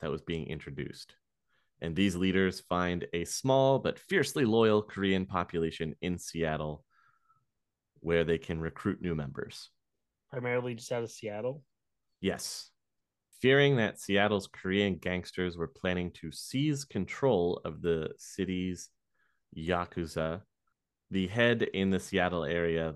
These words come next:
Speaker 1: the Watara, began to exert more direct control over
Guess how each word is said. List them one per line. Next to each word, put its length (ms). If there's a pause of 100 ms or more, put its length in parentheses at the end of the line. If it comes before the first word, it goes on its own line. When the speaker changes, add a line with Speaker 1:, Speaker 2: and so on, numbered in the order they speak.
Speaker 1:
the 340 (640)
Watara, 580 (580)
began 600
to 220
exert 480
more 380
direct 360
control 640
over 380